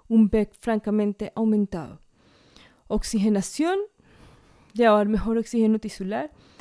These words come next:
Y hay pacientes que toleran muy mal la anemia. En estos pacientes que están muy sintomáticos,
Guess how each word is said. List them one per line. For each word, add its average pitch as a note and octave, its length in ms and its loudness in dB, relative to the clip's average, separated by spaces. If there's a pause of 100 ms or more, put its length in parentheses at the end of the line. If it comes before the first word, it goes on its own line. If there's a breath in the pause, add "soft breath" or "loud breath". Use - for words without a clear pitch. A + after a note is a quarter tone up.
(220 loud breath)
Y D4 280 -4
hay B3+ 140 -2
pacientes C4+ 720 -4
que D#4 440 -10
toleran B3 400 -2
muy C4 240 2
mal C4+ 280 0
la C#4 60 -4
anemia. G3 460 -2 (380 soft breath)
En A3+ 180 2
estos C#4 300 -4
pacientes A#3+ 560 -2
que G#3 100 -10
están F#3 380 -6
muy A#3+ 300 0
sintomáticos, D4 880 -4